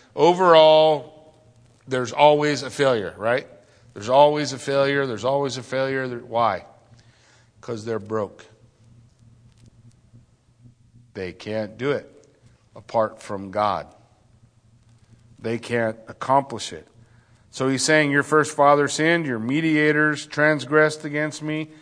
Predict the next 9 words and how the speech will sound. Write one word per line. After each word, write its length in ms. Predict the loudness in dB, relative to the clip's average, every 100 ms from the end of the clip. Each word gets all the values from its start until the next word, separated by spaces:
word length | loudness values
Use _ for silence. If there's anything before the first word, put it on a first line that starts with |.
| _ -20 -10
the 120 | -10
priests 540 | -8 -2 -2 -2 -4 -2
have 180 | -2
sinned, 600 | -2 -2 0 0 -2 -4
they've 220 | -4 -2 0
fallen 420 | 2 2 2 -2
short. 480 | 0 4 4 2 -6 -20 -20 -20 -8
<clears throat> 340 | 4 6 6
Therefore, 640 | 6 4 4 6 6 6